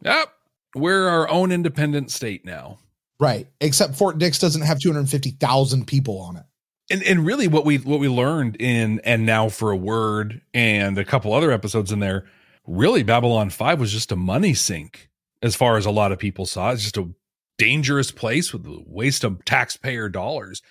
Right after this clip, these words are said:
Speaker 1: I actually found it interesting when the Minbari showed up, and I think it was Captain Drake says, or somebody said,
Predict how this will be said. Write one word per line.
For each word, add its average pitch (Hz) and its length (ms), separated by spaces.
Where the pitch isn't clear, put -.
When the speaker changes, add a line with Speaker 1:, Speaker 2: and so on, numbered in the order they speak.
Speaker 1:
I 147 140
actually 214 180
found 143 220
it 110 80
interesting 127 420
when 113 100
the 113 60
Minbari 110 460
showed 101 280
up, 82 260
and 104 420
I 107 40
think 113 120
it - 20
was 101 120
Captain 104 380
Drake 92 320
says, 92 340
or 90 40
somebody 113 320
said, 95 320